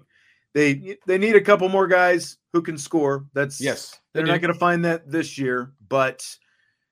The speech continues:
Speaker 1: th-, they, they needed to, to have a win like that. Just, you know,
Speaker 2: Yes.
Speaker 1: again, like, <laughs> when you've lost seven
Speaker 2: Yeah.
Speaker 1: in a row,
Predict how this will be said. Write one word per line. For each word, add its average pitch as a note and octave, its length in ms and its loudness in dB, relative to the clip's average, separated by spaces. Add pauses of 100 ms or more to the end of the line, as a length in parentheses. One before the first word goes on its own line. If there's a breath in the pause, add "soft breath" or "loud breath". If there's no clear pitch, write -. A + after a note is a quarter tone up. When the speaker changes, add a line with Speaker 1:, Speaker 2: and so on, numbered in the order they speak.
(840 soft breath)
Speaker 1:
th-, - 520 -18
they, E3+ 400 0 (680)
they D#3 140 0
needed G3+ 460 0
to, D#3+ 320 -2 (640)
to D3 140 -4
have D#3+ 420 0
a D3 60 0
win C3+ 340 -4
like G#2 340 -8
that. F#2 320 -10
Just, C#3 260 -12 (200)
you D#3 120 -6
know, C3+ 140 -6
Speaker 2:
Yes. B2 120 0
Speaker 1:
again, C#3+ 240 -4
like, C3+ 200 -8
<laughs> - 40 -14
when G#3+ 80 -6
you've E3+ 360 -8
lost - 320 -6
seven G#3 280 -4
Speaker 2:
Yeah. F3 80 -8
Speaker 1:
in D#3+ 60 -6
a D#3+ 40 -8
row, B2 480 -4